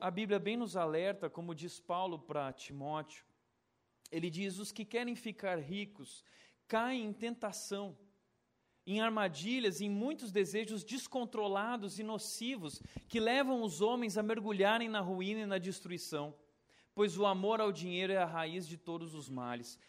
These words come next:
Algumas pessoas, por cobiçarem o dinheiro, por terem o olhar gan-, da ganância,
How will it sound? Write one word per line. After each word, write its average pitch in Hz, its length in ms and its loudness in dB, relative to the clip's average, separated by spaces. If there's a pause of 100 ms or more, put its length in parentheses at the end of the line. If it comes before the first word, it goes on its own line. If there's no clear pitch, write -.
Algumas 202 560 2
pessoas, 180 540 -2
por 175 180 -8
cobiçarem 214 920 -2
o 208 80 -4
dinheiro, 143 540 -4 (840)
por 170 140 -2
terem 220 380 2
o 214 60 0
olhar 196 460 4
gan-, 190 320 2
da 175 200 4
ganância, 156 760 0